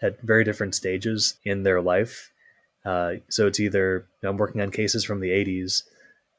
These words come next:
a lot of Superfund cases where there's contamination from a company that was dissolved forty years ago. The contamination's still there. And so it's working with property owners, current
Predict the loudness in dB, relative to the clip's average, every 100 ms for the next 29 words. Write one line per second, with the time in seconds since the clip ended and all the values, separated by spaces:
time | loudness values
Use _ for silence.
0 | _ _ _ _ _ _ _ -4 4 4
1 | 4 0 -2 -2 0 -2 -4 -4 -2 0
2 | 0 0 0 0 -2 _ _ -4 0 0
3 | -2 -4 -2 0 0 0 0 -4 -6 -14
4 | _ _ _ _ _ -4 -2 0 -2 0
5 | -2 2 2 0 -4 _ -8 -4 0 4
6 | 6 4 2 -4 -20 _ _ _ _ 0
7 | 2 2 2 2 2 0 0 -2 -6 -18
8 | -20 _ _ -8 -2 2 4 4 2 0
9 | 0 2 2 0 -2 -6 _ _ -20 _
10 | _ _ -4 0 2 0 -2 -6 -8 -8
11 | -4 -4 -2 -4 -2 -2 -2 -4 -2 0
12 | 0 0 2 2 0 0 -2 -4 _ _
13 | _ _ _ 4 4 4